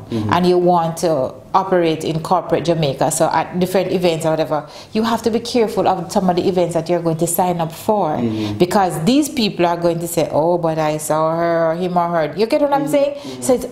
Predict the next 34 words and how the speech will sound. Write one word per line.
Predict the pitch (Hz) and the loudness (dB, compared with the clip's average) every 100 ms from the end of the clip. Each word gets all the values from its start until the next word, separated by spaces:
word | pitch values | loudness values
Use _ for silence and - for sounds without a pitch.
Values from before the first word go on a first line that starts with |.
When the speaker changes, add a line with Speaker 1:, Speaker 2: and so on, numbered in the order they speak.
| - | 0
Speaker 2:
all | 262 254 | 2 2
about | 262 226 220 220 | 2 0 0 0
your | 208 | 0
branding. | 202 220 208 185 185 | 2 0 0 0 -2
It's | 185 | 0
all | 214 214 | 0 2
about | 196 190 | 0 0
how | 208 | -2
you | 202 208 | 0 0
market | 202 208 233 262 262 233 214 | 2 2 4 2 0 -4 0
yourself | 202 196 196 185 | 0 0 -2 0
to | 175 | -4
the | |
public. | 175 190 165 160 151 | -2 -2 -2 -4 -6
Speaker 1:
Mm-hmm. | 120 120 120 | -4 -4 0
Speaker 2:
And | 208 | 2
then | 220 208 | 2 2
people | 233 214 208 | 0 0 2
want | 190 202 208 196 202 | 4 4 4 0 0
to | |
be | 185 180 | 0 0
in | 180 | 2
that | 175 165 | 0 0
space | - - 175 170 | -4 0 2 2
with | 175 170 | 0 0
you | 160 | 0
and | 180 180 | 2 2
enjoy | 214 196 160 170 247 277 | 2 2 2 2 2 2
being | 196 185 175 | 0 0 2
in | 165 | 0
that | 160 | -2
space | - - 170 170 | -2 -2 0 0
with | 170 | -2
you. | 170 151 | 0 -2